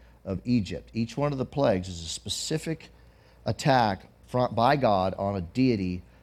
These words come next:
of the Egyptians, and God showed himself sovereign to the people of Egypt. That's why God continued to harden Pharaoh's heart. And we'll see that very concept throughout the, throughout Revelation, where the trumpet judgments come and the people of the earth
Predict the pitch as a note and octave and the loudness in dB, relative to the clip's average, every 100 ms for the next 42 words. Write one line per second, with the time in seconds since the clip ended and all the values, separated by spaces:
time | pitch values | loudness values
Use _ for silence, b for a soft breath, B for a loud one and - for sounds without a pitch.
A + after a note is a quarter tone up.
0 | b - G2+ G#2 G2+ F2+ A#2 - G#2 - | b -4 -2 -2 -4 -2 -4 -6 -12 -12
1 | F#2 F#2 G2+ G2 - G#2+ G2+ F#2+ A2 F#2 | -8 -2 0 0 -2 -2 -2 -4 -2 -2
2 | - A#2+ A#2 G2+ F2+ E2+ E2+ A#2 G#2 F#2+ | 2 4 4 0 -6 -10 -8 -6 -6 -6
3 | E2+ E2 G#2+ F#2 - F#2+ G2 C3+ - A2 | -8 -6 -6 -6 -10 -4 0 0 0 -2
4 | G2 F2+ A2+ A2 F#2+ F2 E2+ F#2 - - | -4 0 2 2 0 -4 -8 -10 -10 -8
5 | F#2+ F2 D2+ D#2+ - F2 F2 E2 D#2+ D#2+ | -6 -6 -8 -10 -10 -6 -6 -4 -6 -10
6 | - F#2 E2 - C#2 B1 - - _ _ | -8 -8 -8 -10 -12 -14 -16 -20 _ _
7 | _ - - - B B B B - G#2 | _ -20 -20 -20 B B B B -6 -2
8 | G2+ - B2 G#2 F#2 G#2 B2 C#3 C3+ D#3 | -2 2 2 2 0 2 4 2 -2 -4
9 | D#3 - F#2 - G2+ F2+ F2 F2+ F2+ b | -4 -4 -6 -4 -4 -2 -2 -4 -10 b
10 | b b - G2+ F2+ F2 F2 F2+ G#2 F#2 | b b -4 -2 0 -4 -6 -4 -4 -6
11 | C2 - _ _ b b b b - G#2 | -12 -18 _ _ b b b b -2 0
12 | F#2+ F2+ - C#3 D3 A2+ B2+ A#2+ A#2 - | 0 -2 2 2 2 0 2 2 0 -4
13 | - B2+ G#2+ G2+ G2+ G#2 F#2 B2+ A2+ G#2+ | -2 0 2 0 -2 -4 -4 -4 -2 -2
14 | F#2+ G2+ G2+ G2 F2+ - | 0 0 0 -2 -4 -12